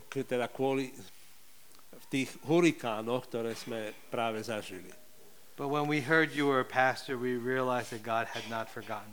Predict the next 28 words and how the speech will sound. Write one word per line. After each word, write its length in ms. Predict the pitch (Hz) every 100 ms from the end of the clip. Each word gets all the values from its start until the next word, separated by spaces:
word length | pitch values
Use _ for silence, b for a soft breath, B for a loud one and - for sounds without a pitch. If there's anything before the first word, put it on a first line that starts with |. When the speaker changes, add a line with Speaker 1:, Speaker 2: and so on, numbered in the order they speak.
| 101
Speaker 2:
us. 240 | - -
Speaker 1:
Ale 240 | 127 147 147
keď 160 | 190
ste 160 | - 190
nám 200 | 185 151
povedali, 800 | 175 185 175 143 127 135 143 143 131
že 160 | 139 131
ste 200 | - 123
pastor, 560 | 143 147 - 139 123 117
tak 240 | 127 120
sme 200 | - 120
si 160 | - 127
uvedomili, 720 | 147 139 120 117 117 117 113
že 160 | 117 110
Pán 280 | - 135 127
Boh 80 | 120
nás 280 | 110 104 113
neopustil. 640 | 107 90 - - - - - - - - - - - - - - - - - -
Speaker 2:
And 240 | 151 147
that 160 | 165 196
was 160 | 214 180
an 120 | 175
example 720 | 151 139 175 170 165 143 147 - - - - - 147
I'll 120 | 151
never 280 | 160 165 156
forget. 680 | 156 139 151 131 113 - - B B B B
Speaker 1:
A 40 | -
to 180 | 214